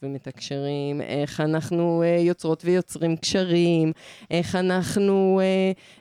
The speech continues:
אה, מנהלות ומנהלים את הרגשות שלנו ואת מערכות היחסים שלנו.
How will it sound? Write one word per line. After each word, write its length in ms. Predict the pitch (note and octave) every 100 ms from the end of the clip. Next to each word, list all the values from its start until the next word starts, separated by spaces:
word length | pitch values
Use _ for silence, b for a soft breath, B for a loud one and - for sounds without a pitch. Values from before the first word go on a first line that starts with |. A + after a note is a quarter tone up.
| -
אה, 180 | F3+ F#3
מנהלות 560 | G3+ G3+ F#3 F#3 F#3+ F#3+
ומנהלים 580 | G3+ G3 F#3 F#3 F#3
את 140 | F#3 G3
הרגשות 920 | F#3 F#3 F#3+ F#3+ F#3+ G3+ A3 E3+ D#3+
שלנו 840 | - E3 D#3 D#3 D#3 D#3+ D#3 D#3+ D#3
ואת 240 | F3+ F#3
מערכות 400 | G#3 G3 F3+ D#3+
היחסים 540 | F3+ F3 F3+ - D#3+ F#3
שלנו. 500 | D#3+ D3+ D3+ D#3